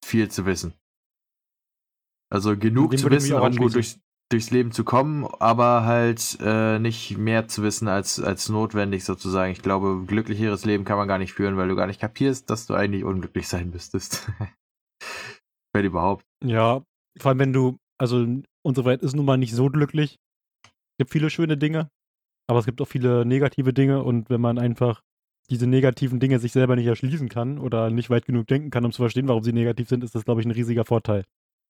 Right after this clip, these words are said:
Speaker 1: Ja. Ja, das Glück ist, man sagt ja nicht umsonst, das Glück ist mit den Dummen. Ja, das ist halt,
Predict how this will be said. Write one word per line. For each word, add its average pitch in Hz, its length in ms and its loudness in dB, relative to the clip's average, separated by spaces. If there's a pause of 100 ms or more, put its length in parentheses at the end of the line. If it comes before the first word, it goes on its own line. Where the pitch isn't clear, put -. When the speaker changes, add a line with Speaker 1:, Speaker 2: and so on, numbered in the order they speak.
(420)
Speaker 1:
Ja. 98 240 0 (1300)
Ja, 101 140 0
das 107 180 -2
Glück 120 200 0
ist, 123 180 -2
man 110 320 0
sagt 120 120 2
ja 120 60 0
nicht 107 140 0
umsonst, 107 320 0
das 98 100 -10
Glück 101 240 0
ist 95 100 -4
mit 98 120 -2
den 92 180 2
Dummen. 95 360 -2 (1080)
Ja, 92 220 -2
das 90 120 -6
ist - 60 -6
halt, 92 340 -6